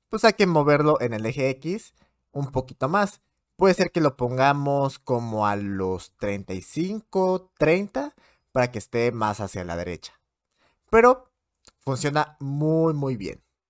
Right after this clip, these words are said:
Y así terminamos el video de hoy. Espero que te haya gustado la práctica y que le hayas entendido, porque es lo más importante. Déjame en los comentarios si alguna vez has utilizado este display oled en alguno de los proyectos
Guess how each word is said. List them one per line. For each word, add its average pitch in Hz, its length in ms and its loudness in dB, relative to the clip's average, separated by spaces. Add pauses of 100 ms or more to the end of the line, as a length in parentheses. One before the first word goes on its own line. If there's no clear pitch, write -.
(280)
Y 285 60 6
así 240 240 6
terminamos 214 500 8
el 214 80 6
video 208 360 8
de 208 140 10
hoy. 90 200 0 (440)
Espero 311 440 8
que 269 120 2
te 240 100 8
haya 226 120 10
gustado 202 300 8
la 165 140 8
práctica 190 500 -2
y 170 220 -6
que 170 120 0
le 139 220 2
hayas 190 340 6
entendido, 170 600 0
porque 190 480 6
es 113 120 -4
lo 143 120 4
más 92 240 -4
importante. - 600 -10 (340)
Déjame 254 460 6
en 208 160 6
los 175 160 4
comentarios 247 580 2
si 285 260 2
alguna 254 360 8
vez 233 180 4
has 226 160 -4
utilizado 196 640 2
este 208 240 2
display 180 480 2
oled 160 280 4 (360)
en 254 180 4
alguno 220 240 4
de 220 100 6
los 165 160 6
proyectos 180 560 2